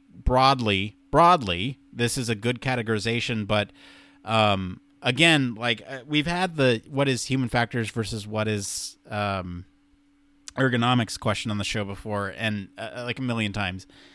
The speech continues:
And, uh, you know, I tire of that one, but this one I thought was an interesting twist because it's,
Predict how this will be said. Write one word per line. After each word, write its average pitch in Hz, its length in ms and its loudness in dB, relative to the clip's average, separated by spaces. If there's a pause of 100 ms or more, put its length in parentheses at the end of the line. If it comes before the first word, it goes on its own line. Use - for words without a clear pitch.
(520)
And, 113 440 6
uh, 101 500 4
you 110 160 -6
know, 104 200 0
I 107 140 -4
tire 117 380 -2
of 104 120 -2
that 110 240 0
one, 98 220 -6
but 104 120 -10
this 196 180 -2
one 202 120 -2
I 135 80 0
thought 131 180 -4
was 123 140 -2
an 101 80 -6
interesting 120 420 -2
twist 156 300 0
because 113 320 0
it's, 101 180 -4